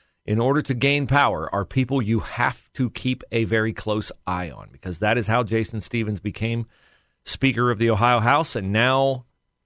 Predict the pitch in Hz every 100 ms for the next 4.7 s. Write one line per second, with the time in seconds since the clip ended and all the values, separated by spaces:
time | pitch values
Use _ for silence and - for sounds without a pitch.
0 | _ _ 92 - 120 117 117 113 107 -
1 | 113 120 117 113 - 90 87 117 - _
2 | _ _ _ 90 113 120 120 113 - 123
3 | 104 104 107 - 98 104 98 95 92 107
4 | 95 92 - 98 92 -